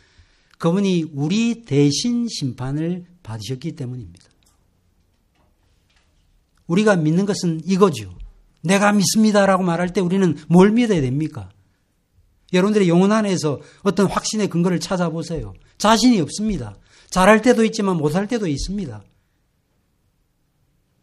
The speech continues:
그리스도가 바로 내 대신이 되어주셨다.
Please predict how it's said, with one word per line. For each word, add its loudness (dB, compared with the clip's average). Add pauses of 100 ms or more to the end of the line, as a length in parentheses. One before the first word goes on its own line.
(120)
그리스도가 -2
바로 -4 (580)
내 2
대신이 -4
되어주셨다. -10